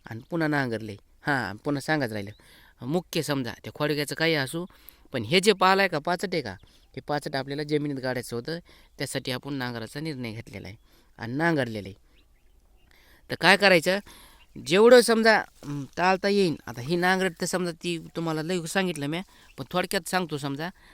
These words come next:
ही तीन वर्षाला नांगरट झाली ही. तीन वर्षाला नांगरट. मग जेवढी तुम्हाला टाळता येईन का तेवढा टाळण्याचा प्रयत्न करायचा. काय करायचं माहिती का?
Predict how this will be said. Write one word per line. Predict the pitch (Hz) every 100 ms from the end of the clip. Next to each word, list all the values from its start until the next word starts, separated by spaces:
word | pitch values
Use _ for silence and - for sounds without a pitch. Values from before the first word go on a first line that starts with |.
| _
ही | 156 -
तीन | 226
वर्षाला | 214 190 170 156
नांगरट | 151 135
झाली | 120 120 113
ही. | 101 101 _ _ _ - _
तीन | 190
वर्षाला | 180 156 139 127
नांगरट. | 117 107 104 - _ _ _ -
मग | 156
जेवढी | 147 131 170 190
तुम्हाला | 190 185 190 185
टाळता | 185 180 175
येईन | 180
का | 170
तेवढा | 165 165
टाळण्याचा | 160 160 156 156 151
प्रयत्न | 156 147 147
करायचा. | 135 131 131
काय | 147 143
करायचं | 139 135 131
माहिती | 131 123 120
का? | 127